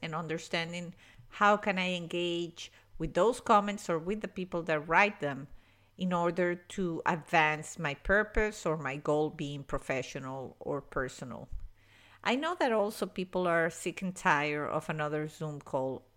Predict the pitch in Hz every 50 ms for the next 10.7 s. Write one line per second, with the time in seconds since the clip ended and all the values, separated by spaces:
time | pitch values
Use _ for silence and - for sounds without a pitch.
0 | _ _ _ - - 170 180 175 180 180 170 165 - - - 156 143 - - 160
1 | - 147 143 143 139 135 131 131 120 - - - - _ 151 151 139 139 - -
2 | - _ _ - - 156 156 147 143 139 139 - - - - - - - - -
3 | - - 170 170 170 175 175 175 175 160 - - - 165 180 202 220 208 185 170
4 | 160 156 151 151 156 156 160 160 156 151 147 - - - _ _ _ _ - -
5 | - 180 175 170 - - - 170 160 185 185 196 214 214 - 208 - - 185 180
6 | 175 - - 170 165 151 160 165 165 165 165 170 165 165 165 151 - 165 165 160
7 | 160 160 165 160 - - - 175 180 185 185 - 185 165 151 139 - - 156 143
8 | 139 139 143 - - - - 156 151 156 156 156 156 156 156 160 160 160 156 156
9 | 151 151 151 156 - - - 151 139 143 160 151 156 156 - - 156 147 147 -
10 | - 143 143 147 - - 151 139 139 139 135 135 127